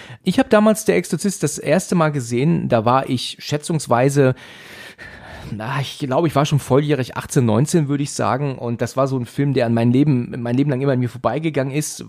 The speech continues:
weil der so böse war und bloß nicht gucken. Und als ich ihn dann das erste Mal geguckt habe, da, ähm, war ich also auch erst wirk-, wirklich kreidebleich. Also ich weiß noch, dass, äh, danach, ich glaube, ich hatte ihn irgendwann ausgemacht, meine Mutter mich sah und meinte, "Was ist mit dir los? Du bist ganz weiß im Gesicht."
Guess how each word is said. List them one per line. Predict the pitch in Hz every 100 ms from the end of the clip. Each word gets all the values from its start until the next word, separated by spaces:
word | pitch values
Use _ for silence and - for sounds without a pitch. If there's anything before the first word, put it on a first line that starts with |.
| -
weil | 117
der | 113
so | 117
böse | 127 151 143 131
war | 135 135 123
und | 120
bloß | 147 135
nicht | -
gucken. | 170 160 143 - - - -
Und | 117
als | 127 143
ich | 143
ihn | 143
dann | 131
das | 120
erste | 135 135 135
Mal | 120
geguckt | 107 - 123 - -
habe, | 117 135 165 156 139 - - -
da, | 123 120 123 117
ähm, | - 117 113 113 107
war | 113 120
ich | 123
also | 113
auch | - 117
erst | - 117 120
wirk-, | 117 _
wirklich | 143 127 - 107
kreidebleich. | - 107 104 104 98 95 -
Also | 113
ich | 113
weiß | 131 -
noch, | 131
dass, | 123 -
äh, | 143 135 -
danach, | 123 113 123 135 - _ _
ich | 117 -
glaube, | 113 117
ich | 120
hatte | 117 123
ihn | 107 107
irgendwann | 127 113 104
ausgemacht, | 123 - 127 113 -
meine | 110 113
Mutter | 123 127 117
mich | - 127 -
sah | 110 113
und | 113
meinte, | 113 117 110
"Was | 110
ist | 113 -
mit | 117 123
dir | 135
los? | 123 -
Du | 113
bist | 110
ganz | 113 110 -
weiß | 113 135 127
im | 123
Gesicht." | 113 110 131 -